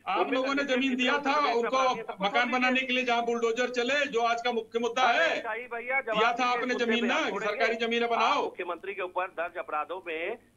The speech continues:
Speaker 2: जो convicted लोग हैं,
Speaker 1: अरे
Speaker 2: जेल के अंदर
Speaker 1: जमीन
Speaker 2: सबको
Speaker 1: आपने
Speaker 2: छोड़ेंगे?
Speaker 1: दिया था कि नहीं दिया था, ये
Speaker 2: सबके
Speaker 1: तो
Speaker 2: मुकदमे
Speaker 1: जवाब दे
Speaker 2: वापस
Speaker 1: दीजिए
Speaker 2: लेंगे?
Speaker 1: भाई।
Speaker 2: चलिए मैं सवाल पूछ रहा हूँ,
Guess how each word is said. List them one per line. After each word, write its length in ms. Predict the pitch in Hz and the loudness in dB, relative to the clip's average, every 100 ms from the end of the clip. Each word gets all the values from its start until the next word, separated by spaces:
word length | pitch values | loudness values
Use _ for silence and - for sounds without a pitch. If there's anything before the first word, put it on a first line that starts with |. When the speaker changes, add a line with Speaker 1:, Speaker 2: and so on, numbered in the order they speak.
| _ | _
Speaker 2:
जो 80 | 160 | -6
convicted 480 | 160 156 190 196 190 | -6 -8 -8 -8 -6
लोग 200 | 170 185 | -6 -4
हैं, 140 | 160 165 | -6 -4
Speaker 1:
अरे 140 | 185 | -2
Speaker 2:
जेल 80 | 247 | -2
के 100 | 156 | -4
अंदर 120 | 151 | -4
Speaker 1:
जमीन 180 | 175 233 | -2 0
Speaker 2:
सबको 140 | 254 269 | 2 0
Speaker 1:
आपने 120 | 285 | 0
Speaker 2:
छोड़ेंगे? 200 | 294 277 | 0 0
Speaker 1:
दिया 140 | 294 | 0
था 140 | 277 285 | 0 -2
कि 120 | 285 | -2
नहीं 140 | 277 | -2
दिया 180 | 285 294 | 0 -2
था, 240 | 294 262 | 0 -2
ये 40 | 214 | 0
Speaker 2:
सबके 220 | 233 - | -2 -2
Speaker 1:
तो 40 | |
Speaker 2:
मुकदमे 160 | 208 214 | -4 -2
Speaker 1:
जवाब 100 | 208 | 0
दे 40 | 202 | 0
Speaker 2:
वापस 120 | 190 | -2
Speaker 1:
दीजिए 280 | 180 202 180 | -2 -4 -2
Speaker 2:
लेंगे? 0 | |
Speaker 1:
भाई। 340 | 175 202 233 | 0 0 -2
Speaker 2:
चलिए 220 | 170 190 | -4 -6
मैं 60 | 208 | -6
सवाल 240 | 190 202 | -2 -2
पूछ 200 | 202 214 | -4 -8
रहा 100 | 202 | -6
हूँ, 120 | 160 | -8